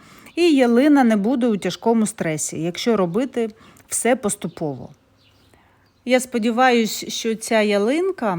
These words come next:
коли я її пересаджу вже на відкрите сонячне місце, вона буде нашим таким родинним новорічним деревом.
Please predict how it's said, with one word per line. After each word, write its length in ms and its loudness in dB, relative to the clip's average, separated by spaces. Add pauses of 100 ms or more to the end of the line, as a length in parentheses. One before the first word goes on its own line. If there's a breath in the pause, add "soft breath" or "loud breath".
(240)
коли 240 0
я 240 2
її 220 -2
пересаджу 640 -2
вже 220 -2
на 180 0
відкрите 560 -4
сонячне 540 -4
місце, 480 0 (500 loud breath)
вона 800 -2 (340)
буде 640 -2 (880 loud breath)
нашим 540 -2
таким 320 -4
родинним 720 2 (260 loud breath)
новорічним 800 0
деревом. 600 0